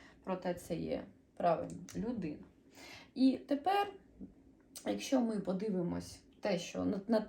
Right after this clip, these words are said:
на ті процеси, які сьогодні відбуваються, то ми побачимо, що як тільки но ця людина, абсолютно абстрактна, набуває відомого параметру, а саме стать, так, і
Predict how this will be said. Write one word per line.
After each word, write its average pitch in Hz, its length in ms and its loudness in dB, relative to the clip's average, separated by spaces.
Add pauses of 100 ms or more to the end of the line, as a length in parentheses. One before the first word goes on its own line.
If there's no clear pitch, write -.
на 233 100 6
ті 240 180 4
процеси, 220 540 -2
які 175 200 -2
сьогодні 196 420 -2
відбуваються, 370 640 -2
то 285 120 2
ми 330 120 6
побачимо, 294 680 6
що - 480 -2 (720)
як 240 180 0
тільки 403 480 8
но 208 420 6 (220)
ця 370 240 8
людина, 190 580 6 (300)
абсолютно 339 520 2
абстрактна, 208 880 2 (640)
набуває 262 960 8 (500)
відомого 190 1000 4
параметру, 220 880 4 (120)
а 180 120 0
саме 165 520 0 (100)
стать, - 680 4
так, 330 500 4
і 180 260 0